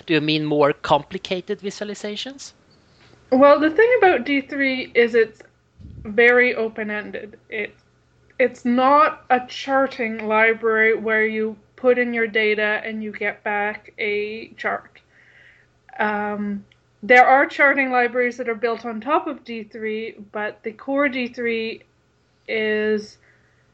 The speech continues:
Speaker 2: very open-ended, so you can use D three to ca-, create a simple columns and bars charts,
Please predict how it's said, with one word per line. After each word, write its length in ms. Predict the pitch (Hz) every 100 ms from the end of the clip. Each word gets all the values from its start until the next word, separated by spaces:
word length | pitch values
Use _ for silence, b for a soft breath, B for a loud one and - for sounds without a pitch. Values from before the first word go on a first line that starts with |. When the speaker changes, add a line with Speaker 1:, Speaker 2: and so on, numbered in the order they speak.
| _
Speaker 2:
very 380 | 208 240 247 254
open-ended, 720 | 233 233 240 233 233 220 208 208
so 140 | 220
you 160 | 214 208
can 240 | 226 220
use 260 | 247 277 -
D 180 | 254
three 220 | 247 247 233
to 140 | 226
ca-, 420 | - 233 - - -
create 360 | 247 226 226 - _ 226
a 140 | 220
simple 880 | 214 247 226 220 214 214 214 220 220 b b b b _ _ _
columns 520 | - 269 262 247 247
and 180 | 240 226
bars 500 | 233 240 247 254 -
charts, 760 | - 240 220 233 - - -